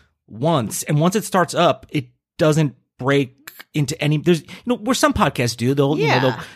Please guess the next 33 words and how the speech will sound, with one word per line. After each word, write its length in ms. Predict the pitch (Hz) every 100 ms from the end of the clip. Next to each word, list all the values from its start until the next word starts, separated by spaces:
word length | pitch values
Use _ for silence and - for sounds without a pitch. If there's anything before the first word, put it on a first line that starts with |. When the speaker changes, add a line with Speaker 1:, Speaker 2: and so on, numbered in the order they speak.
| -
Speaker 1:
they'll 100 | 165
cut 300 | - 160 143
in, 240 | 151 143 147
you 80 |
know, 160 | 139 123
a 60 | 120
couple 320 | - 139 135
of 80 | 107
times, 420 | 127 120 143 147
but 140 | 127
Speaker 2:
For 60 | 233
sure. 440 | - 302 285 - -
Speaker 1:
we 120 | 185
throw 280 | 190 208 208
it 60 | -
all 180 | 143 170
in 60 | 202
the 60 |
middle 340 | 170 127 127 123
for 200 | - 117
that 240 | 113 92
reason 520 | 143 143 127 123 120
Speaker 2:
Great. 320 | 233 277 202
Speaker 1:
only. 220 | 156 180 139
So 140 | 165
that's 200 | 175 180
why 100 | 208
I 20 |
don't 160 | 190 170
really 200 | 175 165
get 380 | 123 147 147 -
the 140 | 139
interruptions. 680 | 143 127 127 135 - 113 95